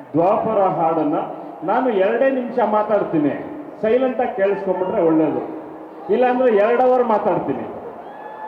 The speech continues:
ಅದು ಪ್ರಾಬ್ಲಮ್ ನಂದು. ದ್ವಾಪರ ಹಾಡನ್ನ ಇಷ್ಟು ದೊಡ್ಡ ಹಿಟ್ ಮಾಡಿರುವಂಥ ಸಮಸ್ತ ಕನ್ನಡಿಗರಿಗೆ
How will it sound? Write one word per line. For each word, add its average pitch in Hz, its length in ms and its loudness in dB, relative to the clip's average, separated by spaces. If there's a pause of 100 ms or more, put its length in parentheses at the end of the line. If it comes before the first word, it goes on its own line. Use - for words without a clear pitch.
(480)
ಅದು 196 180 -4
ಪ್ರಾಬ್ಲಮ್ 180 520 2
ನಂದು. 143 280 0 (4000)
ದ್ವಾಪರ 233 480 2
ಹಾಡನ್ನ 190 540 2 (1200)
ಇಷ್ಟು 196 440 -2
ದೊಡ್ಡ - 580 0 (880)
ಹಿಟ್ - 220 -2
ಮಾಡಿರುವಂಥ 190 760 4 (880)
ಸಮಸ್ತ 220 680 0 (720)
ಕನ್ನಡಿಗರಿಗೆ 208 1000 0